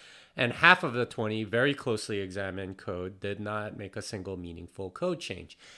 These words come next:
Even the security patches that did flow down from Bitcoin Core took an average of two hundred thirty-eight days for the altcoin devs to implement. In other words, there's hard evidence that altcoins are made not to innovate, but to enrich their founders. So,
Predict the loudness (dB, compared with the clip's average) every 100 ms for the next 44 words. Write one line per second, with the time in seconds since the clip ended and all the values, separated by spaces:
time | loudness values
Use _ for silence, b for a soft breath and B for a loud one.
0 | B B -2 2 4 4 4 2 -2 4
1 | 6 6 6 4 2 0 -2 -4 0 0
2 | 2 0 2 2 0 -2 -4 -4 -4 -8
3 | -6 -2 -2 -2 -6 -6 -4 -4 -4 -6
4 | -8 -8 -6 -8 -8 -6 -6 -6 -8 -8
5 | -6 -6 -8 -10 -10 -8 -8 -8 -8 -8
6 | -8 -10 -12 -12 -10 -8 -6 -6 -6 -10
7 | -16 B B B 6 8 8 8 4 2
8 | -14 b -2 -2 2 8 10 10 8 6
9 | 2 -2 -4 -4 0 -2 0 0 0 -2
10 | -6 b b -2 0 2 4 4 4 2
11 | 0 0 -4 0 2 2 0 -2 -4 -8
12 | -6 -6 -6 -6 -8 -8 -12 -10 -6 -6
13 | -6 -10 _ -10 -8 -8 -10 -4 2 2